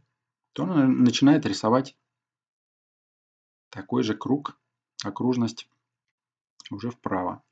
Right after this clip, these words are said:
Срабатывает вот эта команда. Ну хорошо, останавливаем. А, давайте посмотрим, что же делает вот этот else if.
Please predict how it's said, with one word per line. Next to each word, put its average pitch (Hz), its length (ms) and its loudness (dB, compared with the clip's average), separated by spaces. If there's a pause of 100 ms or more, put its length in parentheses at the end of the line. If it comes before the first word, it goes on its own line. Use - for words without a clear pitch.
Срабатывает 143 540 4
вот 113 120 -2
эта 98 140 -6
команда. 92 460 -10 (960)
Ну - 80 -4
хорошо, - 340 -2
останавливаем. 151 720 2 (800)
А, 107 320 -4
давайте 131 500 0
посмотрим, 127 880 0 (720)
что - 260 -4
же 139 120 2
делает 113 520 -2 (640)
вот 113 160 0
этот 104 340 0
else 104 260 -8
if. 101 100 -6